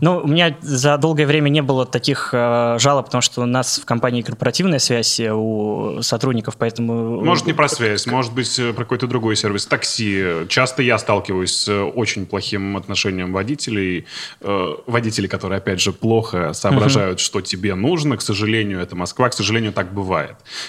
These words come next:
Speaker 2: Э, ездить на Uber Black не каждый себе может позволить. Но, тем не менее,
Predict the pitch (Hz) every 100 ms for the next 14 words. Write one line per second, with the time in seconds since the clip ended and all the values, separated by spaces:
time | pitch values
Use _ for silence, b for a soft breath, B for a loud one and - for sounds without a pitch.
0 | B 143 143 143 156 139 143 127 127 123
1 | 113 113 127 120 117 117 98 95 92 90
2 | 90 90 92 90 85 80 - B B -
3 | 165 123 123 - 151 160 170 135 92 80